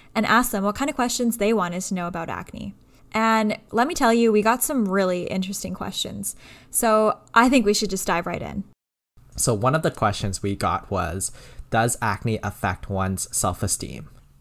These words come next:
Speaker 2: We looked at the research that's been done on this question, and we came across this recent review article titled,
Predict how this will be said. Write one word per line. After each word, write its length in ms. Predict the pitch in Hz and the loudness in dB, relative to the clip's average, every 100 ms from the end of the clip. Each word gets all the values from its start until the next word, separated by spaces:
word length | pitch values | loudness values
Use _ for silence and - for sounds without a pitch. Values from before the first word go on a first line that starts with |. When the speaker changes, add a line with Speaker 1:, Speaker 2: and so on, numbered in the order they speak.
| - | -4
Speaker 2:
We 280 | 101 92 95 | -4 -2 -4
looked 340 | 127 127 - | -2 -4 -2
at 320 | 107 98 - | 0 0 -4
the 80 | - | -6
research 540 | 101 110 - 104 - - | -4 -2 0 -2 -4 -4
that's 200 | 95 - | -4 -4
been 180 | 101 | -6
done 220 | 95 104 104 | -2 -2 0
on 120 | 90 | -2
this 120 | - | -6
question, 600 | - 104 - - 95 104 - - - - | -4 -4 -4 -6 -6 -6 -10 -16 -18 -4
and 140 | 117 113 | 0 0
we 80 | |
came 240 | 104 - - | 4 4 4
across 400 | - 120 113 - | 0 0 0 -2
this 260 | 110 - | -6 -4
recent 380 | 113 113 - 120 | -2 -2 0 -2
review 360 | 107 101 104 101 | -2 -2 0 0
article 420 | 104 101 - 107 98 | 0 -2 -2 -4 -4
titled, 600 | - - 95 98 95 | -4 -4 -2 0 -2